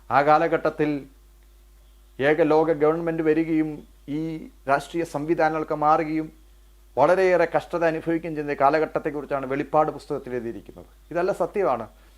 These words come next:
വേദപുസ്തകത്തിലെ പ്രധാനപ്പെട്ട കാര്യമെന്ന് പറഞ്ഞാൽ ഇതിനകത്തുള്ള ഒരു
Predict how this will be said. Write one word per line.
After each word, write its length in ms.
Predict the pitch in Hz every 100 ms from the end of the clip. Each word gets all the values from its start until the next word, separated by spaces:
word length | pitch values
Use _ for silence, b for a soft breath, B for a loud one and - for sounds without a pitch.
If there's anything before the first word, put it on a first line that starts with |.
| b _
വേദപുസ്തകത്തിലെ 560 | 139 160 190 190 185 180
പ്രധാനപ്പെട്ട 600 | 175 151 170 190 185 175 175 165
കാര്യമെന്ന് 380 | 156 160 170 165
പറഞ്ഞാൽ 240 | 160 156
ഇതിനകത്തുള്ള 540 | 165 151 170 165 170 160
ഒരു 240 | 156 156